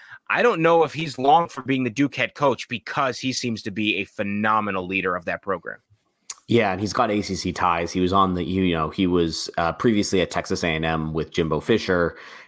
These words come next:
Speaker 2: and the Texas A and M situation is incredibly volatile. Uh, but you've got a situation where this is a guy who clearly has the bona fides, clearly knows how to build a program, uh, and also knows how to maintain.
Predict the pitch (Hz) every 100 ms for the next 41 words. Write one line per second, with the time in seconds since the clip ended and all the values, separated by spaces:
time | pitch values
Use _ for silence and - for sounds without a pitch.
0 | - 92 82 80 78 73 78 - - 87
1 | 71 - - - 87 92 87 82 82 80
2 | 85 - 80 78 82 80 78 - 110 95
3 | 82 82 78 76 80 69 73 71 - -
4 | - - 87 85 78 80 - - _ -
5 | 90 82 - 95 95 - 95 87 87 98
6 | - 82 85 - 87 80 80 80 80 87
7 | 80 85 - 78 76 76 73 - 87 80
8 | 78 76 - _ _ _ - 113 107 101
9 | 92 85 82 85 80 80 78 76 76 78
10 | - - - - 104 98 92 87 - 82
11 | - - 98 90 87 - 90 78 80 76
12 | 78 78 - _ _ _ - 82 80 80
13 | 87 95 95 98 92 87 85 82 80 -
14 | 80 78 80